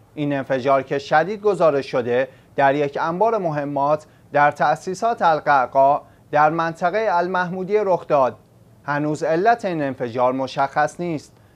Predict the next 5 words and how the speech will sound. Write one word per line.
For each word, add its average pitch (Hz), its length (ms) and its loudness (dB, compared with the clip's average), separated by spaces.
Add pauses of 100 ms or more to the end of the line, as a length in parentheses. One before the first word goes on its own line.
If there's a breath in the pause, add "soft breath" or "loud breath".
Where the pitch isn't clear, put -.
اما 143 300 0
یک 143 280 -2
منبع 180 460 -2
امنیتی 151 460 -4
گفته 139 540 -4